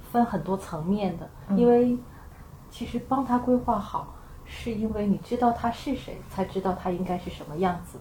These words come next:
Speaker 2: 嗯。
Speaker 1: 所以第一步是要了解他，但是那个信任是慢慢建立的，这个我理解，所以你要陪他以心理安全的形式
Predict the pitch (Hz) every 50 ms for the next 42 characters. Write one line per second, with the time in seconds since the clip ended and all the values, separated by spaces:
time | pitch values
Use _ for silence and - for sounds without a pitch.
0 | - - - 220 220 214 208 196 185 180 180 185 190 190 185 180 - - 208 208
1 | 208 202 - 196 196 - 190 180 160 156 147 160 160 - 156 147 - - 151 147
2 | - - - - - - - - - - - 247 247 - 247 247 226 208 196 -
3 | - - 254 240 214 202 196 202 - 208 214 214 208 208 208 208 202 202 220 208
4 | 196 190 185 175 165 160 156 - 165 151 160 156 147 139 143 151 151 - - 151
5 | 135 143 151 - - 165 170 175 165 160 156 151 151 - - 160 156 175 180 180
6 | 170 156 143 - - - - - - - - - - 240 226 208 - - - 214
7 | 202 - 190 156 160 160 156 - - - 151 147 165 185 - - 240 214 170 -